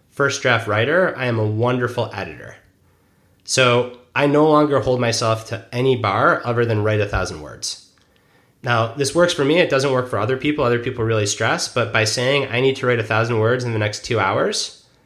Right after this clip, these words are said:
I don't have to, like, get obsessed about quality. I just vomit on the page. I wake up the next morning with fresh eyes. Gets a little bit better.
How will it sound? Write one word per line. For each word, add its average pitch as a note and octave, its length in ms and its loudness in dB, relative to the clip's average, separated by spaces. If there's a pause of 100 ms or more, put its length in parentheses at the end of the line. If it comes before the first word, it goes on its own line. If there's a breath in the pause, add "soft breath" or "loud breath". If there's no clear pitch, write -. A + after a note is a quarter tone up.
(420 soft breath)
I C3 140 2
don't B2+ 120 2
have A#2 220 -2
to, B2+ 80 -2
like, A2 440 -2
get A#2+ 140 2
obsessed A2+ 400 -2
about A2 240 -2
quality. C3+ 420 0
I A2 120 2
just A2 160 -6 (400)
vomit A#2 360 2
on A2 140 2
the G#2 60 0
page. F#3 360 -2
I G#2 80 0
wake A#2 220 0
up A2+ 120 -2
the A#2 60 -2
next A2 220 -2
morning A#2 300 0
with G#2+ 120 -4
fresh G#2+ 240 -2
eyes. D3+ 480 -2 (360 loud breath)
Gets G#2+ 180 -2
a G#2 60 -4
little A#2+ 220 2
bit G2 180 -2
better. D#3+ 440 0